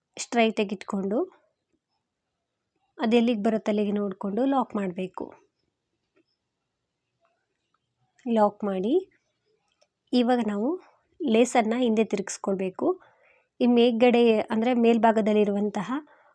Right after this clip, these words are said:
ಫೈವ್ ಚೈನ್ ಗ್ಯಾಪಲ್ಲಿ ವರ್ಕ್ ಮಾಡ್ಬೇಕು. ಹಾಗಾಗಿ ಹಿಂದೆ ತಿರುಗಿಸ್ಕೊಂಡು ಲೆಫ್ಟ್ ಹ್ಯಾಂಡಲ್ಲಿ ಅದನ್ನ ಗ್ರಿಪ್ಪಲ್ಲಿ ಇಟ್ಕೊಳ್ಬೇಕು. ಈ ಮೇಲ್ಭಾಗದ ಫೈವ್ ಚೈನ್ನ ಸ್ವಲ್ಪ ಗ್ರಿಪ್ಪಲ್ಲಿ ಇಟ್ಕೊಂಡು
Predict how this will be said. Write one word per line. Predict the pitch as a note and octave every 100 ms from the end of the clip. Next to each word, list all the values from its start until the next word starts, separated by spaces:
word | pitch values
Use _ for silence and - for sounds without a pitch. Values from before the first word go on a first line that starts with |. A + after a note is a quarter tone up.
| _
ಫೈವ್ | A3 A3
ಚೈನ್ | - A#3 A3
ಗ್ಯಾಪಲ್ಲಿ | G3+ G3+ G#3 G#3+
ವರ್ಕ್ | C4 G#3 -
ಮಾಡ್ಬೇಕು. | F#3+ F#3 F#3 F3+ B3 D4+
ಹಾಗಾಗಿ | B3+ G#3 G3 B3+
ಹಿಂದೆ | C#4+ A#3 A#3+
ತಿರುಗಿಸ್ಕೊಂಡು | A3+ G3 - G3+ F#3+ F#4 - _ _ _ - _
ಲೆಫ್ಟ್ | A#3 A#3+ - C#4+
ಹ್ಯಾಂಡಲ್ಲಿ | C4+ B3+ B3+
ಅದನ್ನ | A#3+ A3+ B3+
ಗ್ರಿಪ್ಪಲ್ಲಿ | G#3+ A3+ B3 A#3
ಇಟ್ಕೊಳ್ಬೇಕು. | - - G3 F#3 F#3 G#3
ಈ |
ಮೇಲ್ಭಾಗದ | G3+ G#3 G#3+ G#3 A3 G#3
ಫೈವ್ | - G#3+ F#3+
ಚೈನ್ನ | G#3+ G#3 A3+
ಸ್ವಲ್ಪ | A#3 A3+ G#3
ಗ್ರಿಪ್ಪಲ್ಲಿ | F#3 G3+ - G#3
ಇಟ್ಕೊಂಡು | G3+ - F#3+ F3 F#3+